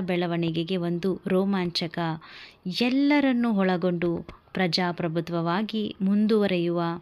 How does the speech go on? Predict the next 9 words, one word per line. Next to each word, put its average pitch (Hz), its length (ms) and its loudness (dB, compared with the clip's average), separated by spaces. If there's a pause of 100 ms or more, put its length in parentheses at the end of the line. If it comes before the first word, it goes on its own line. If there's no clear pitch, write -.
(280)
ಬದ್ಧತೆಯು 202 760 0 (120)
ಮನೋಭಾವವನ್ನು 175 1000 -2 (480)
ಸಾಕಾರಗೊಳಿಸುತ್ತದೆ 190 1120 -2
ಎಂದು 165 340 0
ಹೇಳಬಹುದು. 160 640 -2 (920)
ಇನ್ನು 302 320 4
ಪ್ರತಿಯೊಬ್ಬ 202 680 -2 (480)
ಭಾರತೀಯರು 202 720 -2
ಕೂಡ 214 260 -6